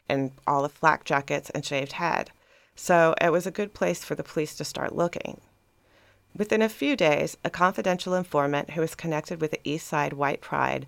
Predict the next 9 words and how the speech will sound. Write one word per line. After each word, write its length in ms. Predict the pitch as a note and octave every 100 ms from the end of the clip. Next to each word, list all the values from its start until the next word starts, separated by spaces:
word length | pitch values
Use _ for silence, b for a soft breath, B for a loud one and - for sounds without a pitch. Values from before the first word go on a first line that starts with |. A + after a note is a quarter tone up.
| -
provided 460 | - F3 F3 E3+ E3+
Kyle, 400 | - D#3 D#3+ G3
Ken, 340 | - D#3 C#3+
and 180 | D3+ D3+
Steve's 460 | - - C#3 C#3 D#3
names 400 | C#3+ B2 C3+ -
to 120 | -
law 200 | D3 D3
enforcement. 760 | D3 - D3 - - B2+ -